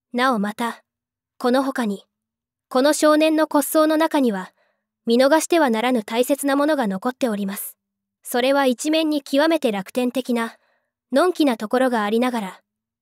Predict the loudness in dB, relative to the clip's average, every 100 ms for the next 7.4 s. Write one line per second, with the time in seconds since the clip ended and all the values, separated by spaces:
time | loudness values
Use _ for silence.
0 | _ _ _ -4 -2 2 0 0 -6 -6
1 | -4 -4 -2 -4 -6 _ _ _ _ _
2 | 0 2 2 0 0 -2 -2 0 2 2
3 | 0 -2 -2 -2 -2 -2 -4 -2 0 -2
4 | -4 0 0 -2 -4 0 0 -2 -4 -6
5 | -10 -12 _ _ _ _ _ _ _ -4
6 | 2 2 2 0 0 2 2 -2 -4 -6
7 | -6 -6 -6